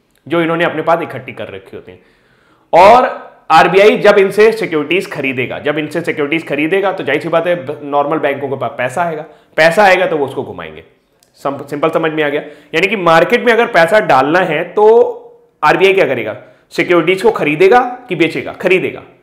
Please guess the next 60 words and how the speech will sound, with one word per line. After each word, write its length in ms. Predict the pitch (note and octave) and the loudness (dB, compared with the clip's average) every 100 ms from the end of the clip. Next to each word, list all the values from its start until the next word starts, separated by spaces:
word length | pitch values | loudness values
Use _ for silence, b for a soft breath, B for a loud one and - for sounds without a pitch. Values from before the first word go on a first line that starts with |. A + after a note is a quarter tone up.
| _ - | _ -8
खरीदेगा 480 | D#3 F#3+ A#3 A#3 B3 | 0 2 2 2 2
तो 120 | B3 | 2
पैसा 300 | - E3 G3 | 2 2 2
किसके 200 | G3 G3 | -2 -2
पास 160 | G3+ | -2
जाएगा? 220 | F3+ F#3+ G3+ | 0 0 0
बैंक 280 | D#3+ D3+ | 0 -2
के 60 | D3 | -4
पास 220 | C3+ A2+ | -6 -6
जाएगा, 220 | G#2+ G2 F#2+ | -8 -10 -8
Lower 300 | C3 D#3+ D3+ | -2 0 0
ले-, 200 | D3 - | -2 -4
जो 160 | D3 C#3+ C#3 C#3 - _ - - - D3+ - | -2 0 -2 -10 -20 _ -20 -20 -18 -12 -6
आपके 180 | D3 E3 | -4 -2
nationalized 500 | D#3 D3+ D3+ D3 B2 | -4 -2 0 0 -2
bank 200 | G2 F2 | -10 -14
है, 100 | E2 b b b D#3+ | -20 b b b -2
उनके 180 | E3 | 0
पास 120 | G3+ A3 | 2 4
पैसा 260 | G#3 F#3 | 4 4
जाएगा 220 | G3+ G3 | 4 4
तो 100 | F3 | 4
आम 200 | G3+ D#3+ | 2 0
आदमी 200 | C#3 A#2+ | -2 -6
के 80 | A2+ | -10
पास 160 | - - | -12 -14
पैसा 180 | - - | -16 -20
जाएगा, 240 | - - _ _ _ _ _ - | -20 -20 _ _ _ _ _ -10
ठीक 160 | C3 | -6
है। 260 | - - b b b b | -8 -10 b b b b
लेकिन 220 | E3+ A#3 | 2 4
अगर 180 | A3+ A#3 | 4 2
मा-, 160 | G3 - | 0 2
आपको 320 | E3 D#3+ A3 | 0 2 4
लग 120 | F#3 | 4
रहा 80 | F#3+ | 4
है 60 | |
कि 80 | G3+ | 2
नहीं, 100 | A3+ | 0
market 320 | F3+ D3 F#3 | 0 0 -2
में 80 | G3+ | -2
ज्यादा 240 | D#3+ C#3 F3 | 0 2 4
पैसा 260 | F3 F3 | 2 2
है, 60 | F3+ | 2
लोगों 220 | D3+ D3+ | 2 -2
से 80 | D#3+ | -4
खींच 280 | - D3+ D3+ | -6 -8 -4
लेना 220 | E3 E3 | -4 -4
चाहिए, 340 | D#3+ C#3+ F3 - | -6 -8 -8 -10
अभी 160 | B2 | -8
market 320 | D3 C#3 B2+ D#3 | -4 -4 -4 -8
को 60 | |
थोड़ा 200 | B2+ D3+ | -6 -4
down 260 | C#3+ C3 C#3+ | -2 -4 -4
करना 200 | D3 D3 | -6 -8
चाहिए, 220 | D3 C3+ | -8 -8
तो 100 | E3+ | -4
वो 100 | F3 | -2
क्या 160 | F3 E3+ | -2 -2
करेगा? 280 | D3+ D3+ | -2 -4